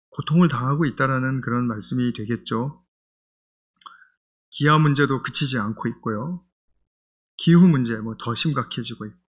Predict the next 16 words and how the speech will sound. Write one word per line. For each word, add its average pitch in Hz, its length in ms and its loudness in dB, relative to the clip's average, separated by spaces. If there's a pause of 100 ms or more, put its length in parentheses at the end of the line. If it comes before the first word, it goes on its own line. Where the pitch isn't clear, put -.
(240)
참 202 240 4
힘든 220 380 8
시대에 147 320 4
살고 131 300 -2
있습니다. 110 640 -6 (920)
아, 120 440 -2
근데 196 300 6
이게 180 360 2
단지 185 380 0
물리적인 196 800 4
차원에서만, 110 1200 -2
아, 143 100 0
이렇게 156 280 0
힘든 202 340 6
것이 151 220 2
아니고, 117 600 -6